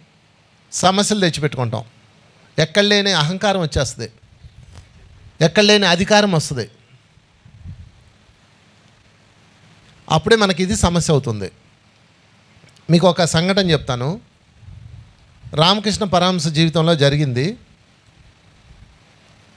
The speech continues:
వివేకానందుడికి సమాధి అనుభవం పొందాడు మొదటిసారి. రామకృష్ణ దగ్గరికి వెళ్ళాడు, "నాకు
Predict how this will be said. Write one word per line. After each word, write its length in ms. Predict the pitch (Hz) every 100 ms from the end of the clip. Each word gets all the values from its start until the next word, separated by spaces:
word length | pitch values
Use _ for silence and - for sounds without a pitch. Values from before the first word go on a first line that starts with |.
| _ - - _ -
వివేకానందుడికి 1200 | 151 208 214 214 196 185 175 170 185 180 147 202 - - - - - - - - - - - -
సమాధి 420 | - 170 214 214
అనుభవం 320 | 185 170 196
పొందాడు 420 | 170 151 151 120 107
మొదటిసారి. 580 | 151 165 151 156 117 110 - _ _ _ _ _ _ _ _ _ _ _ - - - - - -
రామకృష్ణ 420 | 156 180 190 165 185
దగ్గరికి 300 | 180 165 170
వెళ్ళాడు, 340 | 170 180 208
"నాకు 560 | 165 165 165 151 131